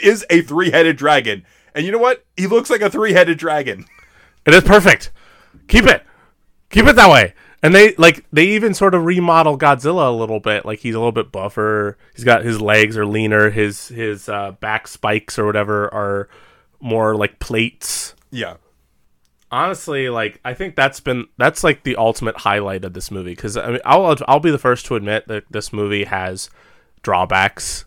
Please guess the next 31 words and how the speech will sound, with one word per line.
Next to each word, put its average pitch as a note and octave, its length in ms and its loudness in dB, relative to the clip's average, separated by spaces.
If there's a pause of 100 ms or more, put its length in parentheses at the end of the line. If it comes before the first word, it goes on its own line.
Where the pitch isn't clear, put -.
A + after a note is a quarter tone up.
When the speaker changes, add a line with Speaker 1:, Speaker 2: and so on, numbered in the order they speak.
(180)
Speaker 1:
Yes. - 440 -14 (160)
Speaker 2:
Um, G2+ 380 2
you A#2 120 -4
can C#3 100 0
almost C3 260 0
argue A#2 680 0 (960)
maybe C#3 440 0
the D#3+ 100 -4
same F3 220 0
amount E3+ 280 4
as E3 120 -2
the E3 140 0
first F3+ 340 0
one, F3 220 0
but, C3 260 0 (640)
um, G#2+ 400 0 (960)
different C3+ 320 -8
reasons. B2 360 -6
It's - 80 -12
kinda F3+ 180 4
like F3 180 0
whenever C#3+ 320 0
you C3 120 -2
and C3 100 -2
I B2 60 0
would A#2 120 -2
talk A#2 220 2
about A2+ 340 0
Superman A#2 420 -6
Returns G#2+ 480 -4
versus G2+ 760 -10